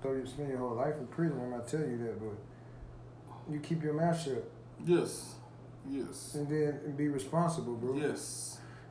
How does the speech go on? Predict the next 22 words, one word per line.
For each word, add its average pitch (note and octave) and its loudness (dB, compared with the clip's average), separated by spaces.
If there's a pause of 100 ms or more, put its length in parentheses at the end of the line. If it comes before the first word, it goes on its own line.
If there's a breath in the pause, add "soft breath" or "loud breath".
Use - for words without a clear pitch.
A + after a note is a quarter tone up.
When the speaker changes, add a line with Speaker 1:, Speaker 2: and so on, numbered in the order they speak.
Speaker 1:
And B2+ -2
definitely D#3+ 8
don't D3+ 4
come D#3 2
out D3 4
here C#3+ 4
and, C3 -2 (600 loud breath)
after F3 10
you D3+ 2 (560)
do D#3 4
that C#3 6
bullshit C#3+ 0
and B2+ -6
try C#3+ 0
to B2+ 0
put D3+ 2
it C#3 0
in C3 -4
people's C3+ -4
faces. F#3 4 (560 loud breath)
'Cause - -12
people, E3 4